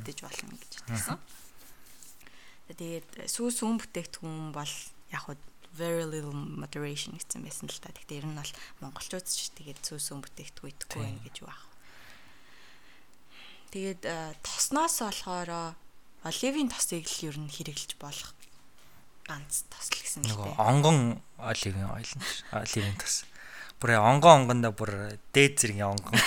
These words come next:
Speaker 1: <laughs> Extra virgin
Speaker 2: Тий.
Speaker 1: онгон. За, тэгээд
Speaker 2: За, тэр нь ч яах,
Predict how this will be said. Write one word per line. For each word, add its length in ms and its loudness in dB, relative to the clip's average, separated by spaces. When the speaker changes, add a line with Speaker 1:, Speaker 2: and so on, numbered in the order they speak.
Speaker 1:
<laughs> 280 8
Extra 400 8
virgin 480 2
Speaker 2:
Тий. 160 8
Speaker 1:
онгон. 240 -6
За, 240 -14
тэгээд 380 -2
Speaker 2:
За, 160 0
тэр 220 0
нь 80 -4
ч 100 -6
яах, 140 -12